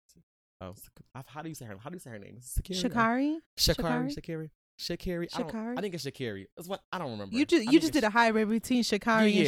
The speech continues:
Speaker 2: and
Speaker 1: yeah.
Speaker 2: Shakira.
Speaker 1: Yeah, I think, I think it's Shakira. I think it's Shakira. I don't know. Um,
Speaker 2: <laughs>
Speaker 1: but with her, <laughs> that one mistake she made, and she was going through a lot of shit,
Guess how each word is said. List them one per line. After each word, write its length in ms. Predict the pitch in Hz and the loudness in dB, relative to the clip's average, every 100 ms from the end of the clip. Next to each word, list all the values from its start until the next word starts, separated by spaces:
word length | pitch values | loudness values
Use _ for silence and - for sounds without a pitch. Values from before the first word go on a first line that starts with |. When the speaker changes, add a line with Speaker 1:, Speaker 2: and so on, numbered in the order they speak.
| 120 | 4
Speaker 2:
and 100 | 110 | 2
Speaker 1:
yeah. 140 | 247 | 0
Speaker 2:
Shakira. 320 | 196 175 202 226 - - | 2 0 -2 -6 -14 -2
Speaker 1:
Yeah, 200 | 180 160 | 2 4
I 40 | |
think, 180 | 175 - | 2 -4
I 40 | |
think 200 | 165 170 | -4 -6
it's 160 | 139 - | -8 -10
Shakira. 260 | - 113 - | -10 -12 -12
I 40 | |
think 120 | 147 156 | -14 -16
it's 100 | 131 | -16
Shakira. 340 | - 104 85 - _ - | -14 -12 -14 -18 _ -2
I 80 | 196 | 0
don't 120 | 135 | 0
know. 180 | 101 90 - - - - - | -4 -8 -12 -18 -18 -12 -2
Um, 400 | 160 147 139 - | 2 4 2 0
Speaker 2:
<laughs> 60 | 123 | -4
Speaker 1:
but 160 | 156 | -2
with 160 | 135 143 | -2 -2
her, 380 | 160 190 135 135 156 175 151 | 0 0 0 -2 -4 -6 -8
<laughs> 320 | - - - - | -12 -16 -16 -4
that 280 | 143 151 143 | 0 0 0
one 160 | 151 | -2
mistake 340 | 143 127 147 - | -2 -2 -4 -4
she 220 | - 123 | -6 -6
made, 400 | 143 165 156 - | -4 -4 -4 -6
and 80 | 117 | -6
she 80 | 131 | -6
was 80 | |
going 160 | 113 160 | -6 -4
through 80 | 143 | -2
a 20 | |
lot 160 | 120 113 | -2 -2
of 60 | |
shit, 400 | 110 175 170 - | -4 -6 -6 -8